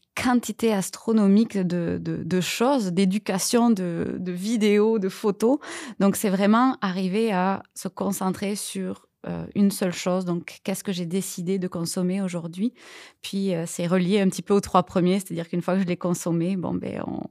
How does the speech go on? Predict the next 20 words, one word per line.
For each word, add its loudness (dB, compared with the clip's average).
on 4
arrête 2
ça, 0
puis, -2
euh, 0
on 0
se -4
met 4
une 6
petite -6
limite. -4
Et 4
le 4
quatrième 2
point, 0
ça -2
va 0
être -6
la -4
déconnexion. -6